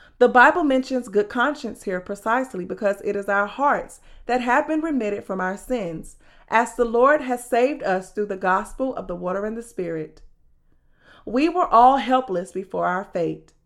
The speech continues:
destined to be cast into hell for our sins. But our Lord saved us by coming to this earth,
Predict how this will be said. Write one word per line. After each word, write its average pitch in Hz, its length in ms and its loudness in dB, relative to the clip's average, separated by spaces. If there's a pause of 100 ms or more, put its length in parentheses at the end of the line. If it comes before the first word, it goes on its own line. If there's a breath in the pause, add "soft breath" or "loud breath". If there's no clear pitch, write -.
(420)
destined 226 540 2
to 214 80 -10
be 196 100 -8
cast 214 440 -4
into 220 240 -8
hell 185 320 -4
for 180 200 -8
our 175 200 -6
sins. 180 640 -12 (680 soft breath)
But 220 140 6
our 262 240 8
Lord 254 300 4
saved 240 420 0
us 185 180 -4
by 170 160 -4
coming 196 360 -6
to 294 100 -6
this 294 240 -6
earth, 175 380 -4